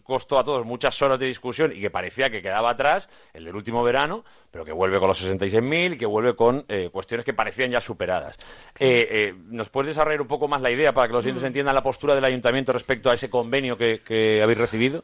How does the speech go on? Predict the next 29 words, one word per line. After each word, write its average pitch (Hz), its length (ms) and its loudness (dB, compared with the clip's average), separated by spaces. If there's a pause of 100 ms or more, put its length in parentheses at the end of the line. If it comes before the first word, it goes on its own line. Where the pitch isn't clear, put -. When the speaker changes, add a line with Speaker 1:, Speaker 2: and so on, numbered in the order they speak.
Speaker 2:
Vamos 214 280 -2
a 208 80 2
ver, 185 100 2
en 190 160 -2
primer 208 260 -2
lugar, 262 420 2 (140)
y 180 560 -2
quiero 185 260 2
también, 175 520 2
eh, 175 360 0 (280)
para 180 160 2
hacer 185 180 -4
un 190 140 0
poco 190 240 0
también 175 340 0
de 170 80 2
relato, 170 580 0 (160)
eh, 175 400 -4
sí - 180 -6
que 240 100 2
es 226 80 0
cierto 202 320 -2
que 165 420 0
me 180 140 -2
sorprendió 170 440 -4
bastante 180 420 -2
que 185 80 -8
nos 165 160 -6
trajeran 170 600 -2